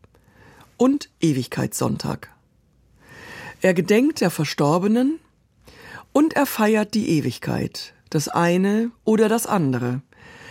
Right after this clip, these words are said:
vielleicht auch beides, als die beiden Seiten der einen Medaille.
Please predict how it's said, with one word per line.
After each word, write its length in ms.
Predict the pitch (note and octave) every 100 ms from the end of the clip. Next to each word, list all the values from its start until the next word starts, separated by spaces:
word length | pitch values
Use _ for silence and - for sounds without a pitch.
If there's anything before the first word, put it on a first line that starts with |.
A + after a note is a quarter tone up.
| -
vielleicht 480 | - A#3+ C4+ E4 -
auch 160 | B3+ -
beides, 760 | F#3+ F3+ D#3+ B2+ - - - _ - - -
als 160 | F3 D#3+
die 100 | F3
beiden 460 | E3 F3 G#3+ A3 F#3
Seiten 540 | D3+ D#3+ F#3 G3 G3
der 200 | E3+ -
einen 380 | D3+ D#3 D#3+ D#3+
Medaille. 560 | D#3+ D3 A#2+ A#2+ B2